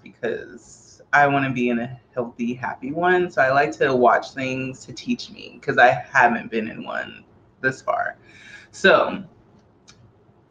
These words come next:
um, cheating, t-, cheating to me, like, broken down would be, and I've, like, gathered this and just, uh, damn, my wine's all over there. And just from, like, experience and things like that, 'cause I feel like I've always been cheated on.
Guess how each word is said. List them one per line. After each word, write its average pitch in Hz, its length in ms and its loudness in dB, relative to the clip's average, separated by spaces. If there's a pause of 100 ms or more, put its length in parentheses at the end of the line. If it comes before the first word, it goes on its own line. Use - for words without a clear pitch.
(100)
um, 147 640 4
cheating, 247 440 2
t-, - 360 -12
cheating 151 680 0
to 151 180 -6
me, 135 460 -2
like, 127 220 0
broken 131 340 0
down 127 260 2
would 123 160 -2
be, 120 340 2
and 123 100 2
I've, 123 200 4
like, 113 240 2
gathered 123 460 2
this 127 260 0
and 151 120 -4
just, 165 200 -2 (140)
uh, 135 180 4 (340)
damn, 185 220 -8
my 160 80 -10
wine's 180 360 -8
all 139 200 -8
over 139 120 -8
there. 131 280 -2 (360)
And 170 80 -2
just 180 200 8
from, 165 160 4
like, 151 160 4
experience 165 880 0
and 143 120 -8
things 143 200 -6
like 131 160 -4
that, 131 340 0
'cause - 80 -14
I 127 80 -8
feel 147 160 -2
like 131 140 2
I've 123 220 6
always 123 380 4
been 123 160 -2
cheated 120 380 -2
on. 185 320 0